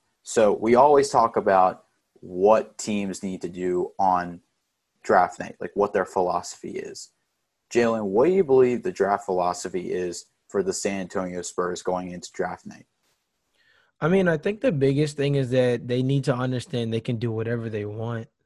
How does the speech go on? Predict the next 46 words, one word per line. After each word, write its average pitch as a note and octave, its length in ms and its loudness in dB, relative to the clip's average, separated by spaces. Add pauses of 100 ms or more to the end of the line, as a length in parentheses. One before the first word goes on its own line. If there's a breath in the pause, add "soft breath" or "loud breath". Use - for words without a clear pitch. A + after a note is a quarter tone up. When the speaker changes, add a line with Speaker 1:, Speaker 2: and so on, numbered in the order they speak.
(120)
Speaker 2:
<laughs> - 280 -16
I D#3 220 4
mean, C#3+ 240 0
they're C3 180 -2
in C#3+ 180 -2
a C3 100 0
really A#2+ 460 -4
promising A#2+ 680 -6
position A2+ 580 -8
with A2 120 -8
the A#2 100 -8
fact A#2 260 -6
that A2+ 100 -8
they A#2 100 -2
have B2 180 0
a A#2 60 -2
lottery B2 500 -2
pick A#2+ 360 -4 (380 soft breath)
and B2+ 200 -2
they B2+ 120 0
have C3 240 2
a A#2 80 -2
middle A#2+ 420 -2
of A#2 80 -4
the A#2 80 -6
second A#2+ 320 -6
round A2+ 380 -6
pick A#2 160 -6
that A#2+ 120 -6
they A#2+ 120 -6
can A2+ 240 -6 (100)
easily C3 480 -2
try A#2+ 180 -4
to A#2+ 80 -4
rely A#2 460 -4
on A2+ 240 -6 (220 soft breath)
to C3+ 100 -4
be B2+ 120 0
able A#2+ 80 -2
to A#2+ 40 -2
get A#2 160 -6
more A#2 220 -6
depth A2+ 360 -4
on A2+ 140 -6
this G#2 160 -12
team. A2 460 -8